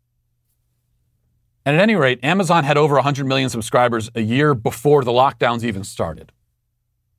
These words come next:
I doubt there were very ma-, very many people who ordered from Amazon for the first time ever during the lockdowns. Maybe a few, but probably not many. The lockdowns gave Amazon an enormously unfair advantage,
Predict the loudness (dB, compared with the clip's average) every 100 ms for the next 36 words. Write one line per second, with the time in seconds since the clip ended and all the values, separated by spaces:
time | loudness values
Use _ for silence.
0 | _ _ 0 2 2 0 -2 -2 -2 -2
1 | -2 0 0 0 -2 -2 0 -2 0 2
2 | 2 0 0 -2 0 0 0 -2 -4 -4
3 | -4 0 -2 -2 -4 -2 -2 -2 -2 0
4 | -2 -2 -2 0 0 0 -4 -4 -2 -2
5 | -2 -2 -2 -2 0 0 0 -2 -4 -8
6 | -16 _ _ _ _ _ _ _ _ _
7 | 2 4 2 -2 0 0 0 0 2 2
8 | 0 -2 0 0 0 -2 -2 -2 -2 -2
9 | -2 -2 -2 -2 -4